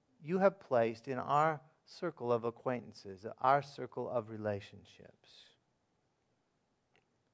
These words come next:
God, we pray that you give us opportunities to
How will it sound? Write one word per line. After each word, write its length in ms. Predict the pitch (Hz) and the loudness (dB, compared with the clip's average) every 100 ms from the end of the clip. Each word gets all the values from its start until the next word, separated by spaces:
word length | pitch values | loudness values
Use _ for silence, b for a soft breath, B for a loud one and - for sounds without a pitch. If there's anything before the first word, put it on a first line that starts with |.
| _ _ | _ _
God, 140 | 120 | 0
we 140 | 120 127 | 0 -2
pray 400 | - - 170 131 | -6 -8 -4 0
that 140 | 117 | -2
you 100 | - | -4
give 180 | 120 127 | -4 -4
us 160 | 117 127 | -2 0
opportunities 880 | 123 123 120 - 165 147 113 110 | -2 -2 -10 -14 -16 -12 -10 -10
to 100 | 101 | -10